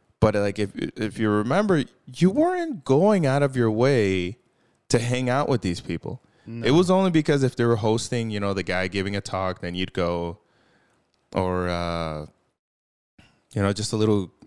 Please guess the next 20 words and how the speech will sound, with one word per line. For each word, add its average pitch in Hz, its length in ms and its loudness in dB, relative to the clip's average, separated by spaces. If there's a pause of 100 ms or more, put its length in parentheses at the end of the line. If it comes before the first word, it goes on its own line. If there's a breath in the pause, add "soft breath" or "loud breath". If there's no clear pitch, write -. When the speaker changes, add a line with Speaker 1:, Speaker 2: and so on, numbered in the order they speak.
(260)
Speaker 1:
little 98 240 2
Christian 113 440 -2
gathering 101 520 -2
they 98 100 -4
were 98 100 -2
doing, 95 460 -2
then 92 220 -2
you'd 98 180 -4
go 92 320 0
kind 95 220 -8
of 98 100 -4
thing. 98 260 -4
And 98 120 -2
you 107 80 2
felt 120 260 2
obligated 101 840 0 (600 soft breath)
just 107 180 0
to 107 80 -2
show 101 240 0
face. 95 640 -4